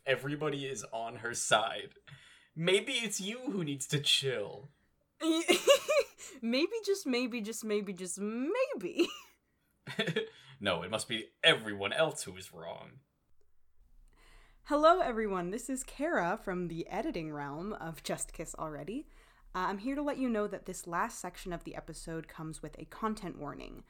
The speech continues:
Speaker 2: There will be mentions of sexual assault, as well as discussion of its use as a trope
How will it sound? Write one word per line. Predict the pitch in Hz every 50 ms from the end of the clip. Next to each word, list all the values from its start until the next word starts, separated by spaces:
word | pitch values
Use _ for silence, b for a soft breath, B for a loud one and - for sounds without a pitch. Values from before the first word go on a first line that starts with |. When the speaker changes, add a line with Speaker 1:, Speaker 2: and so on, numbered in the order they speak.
| b b b b b
Speaker 2:
There | 185 185
will | 190 190
be | 175 190
mentions | 190 196 220 214 - 233 214 - -
of | - 185 185 180
sexual | - - 170 165 - - - 160 156 156
assault, | 151 - - 240 233 254 254 - -
as | - 180 170 -
well | 190 185 196
as | 208 208
discussion | 214 - 220 - - 175 - - 180 165 - -
of | 170 180 175
its | 196 190 - -
use | 160 156 156 147 -
as | 151 -
a | 160
trope | - - - - 294 294 277 -